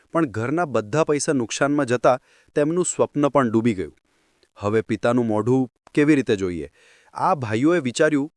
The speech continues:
કે ગામ પાછા નહીં ફરીએ, હવે જે કરવાનું છે અહીં જ કરવાનું છે. પણ હજુ તેમની સામે સવાલ હતો કે જીવિકા કેવી ચાલશે, રોજીરોટી કેવી કમાશે? સમસ્યા એ હતી કે ચંદુભાઈએ માત્ર દસમું સુધી જ અભ્યાસ કર્યો હતો,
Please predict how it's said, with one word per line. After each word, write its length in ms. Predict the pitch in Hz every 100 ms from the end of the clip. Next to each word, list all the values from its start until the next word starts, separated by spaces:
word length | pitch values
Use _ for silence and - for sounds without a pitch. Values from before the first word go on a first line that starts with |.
| -
કે 140 | 151
ગામ 320 | 98 107 131 127
પાછા 360 | 98 - 127 104
નહીં 160 | 95
ફરીએ, 320 | 90 85 73 _ _ _
હવે 280 | 92 117 185 120
જે 200 | 92 147 185
કરવાનું 460 | 139 135 139 131
છે 160 | - 139
અહીં 260 | 113 107 139
જ 160 | - 110
કરવાનું 400 | 98 98 98 -
છે. 160 | - _ _ _ _ _ 185
પણ 200 | 175 104
હજુ 280 | 120 208
તેમની 280 | 196 208 214
સામે 240 | 196 220 -
સવાલ 300 | 143 208 220
હતો 240 | - 110 - - _
કે 160 | 196 143 107
જીવિકા 400 | 135 202 254 247
કેવી 240 | 247 254
ચાલશે, 380 | 208 143 107 87 _ _ _ 113
રોજીરોટી 640 | 117 135 202 226 226 233
કેવી 220 | 240 -
કમાશે? 420 | 156 123 - 69 - _ _ _ _ _ _
સમસ્યા 640 | - 98 107 - - 135 - 113
એ 100 | 165
હતી 320 | 131 113 117 - _ _ -
કે 80 | 180
ચંદુભાઈએ 640 | - 120 135 151 147 185
માત્ર 360 | 147 110 - 185
દસમું 460 | 131 101 - 147 160
સુધી 260 | - 131 151
જ 80 |
અભ્યાસ 340 | 120 98 101 -
કર્યો 220 | 98 85
હતો, 200 | 80 76